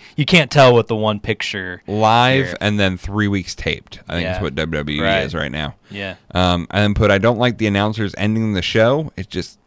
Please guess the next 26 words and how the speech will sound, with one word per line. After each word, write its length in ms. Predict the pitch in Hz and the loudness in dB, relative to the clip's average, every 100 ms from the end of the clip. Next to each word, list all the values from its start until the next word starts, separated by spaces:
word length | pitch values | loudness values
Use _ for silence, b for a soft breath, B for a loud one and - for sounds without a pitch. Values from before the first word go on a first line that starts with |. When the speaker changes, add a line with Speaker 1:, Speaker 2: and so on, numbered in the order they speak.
| _ _ - | _ _ -20
Speaker 2:
I, 120 | 98 110 | -14 -8
I 40 | |
just 200 | 107 123 | -4 -2
don't 160 | 143 110 | -2 2
like 180 | 127 120 | 0 0
it. 100 | - | -2
And 160 | 156 190 | 2 2
it 80 | |
was 120 | 160 - | 2 -2
something 460 | 170 165 143 98 - | -4 -2 -4 -4 2
big, 360 | 135 175 127 | 4 4 0
fun, 720 | - - 135 165 143 113 87 - - - - | -12 0 2 2 0 -4 -6 -10 -20 -20 -4
you 160 | 113 | 2
know, 260 | 110 92 104 B B B - | 4 4 0 B B B -10
that 340 | 78 101 160 | -8 -4 -4
you 140 | 180 185 | -2 -2
could 180 | 233 | 2
have 120 | 214 175 | 2 0
so 420 | - - 208 202 | -6 4 6 6
ended 320 | 160 185 180 | 4 2 4
the 100 | 160 | 2
show 260 | - 180 175 | 4 6 6
with 180 | 147 - | 4 -2
the 80 | |
Flair 340 | 110 127 147 147 | -4 2 4 4
beatdown. 500 | 123 135 95 80 | 2 -2 -2 -4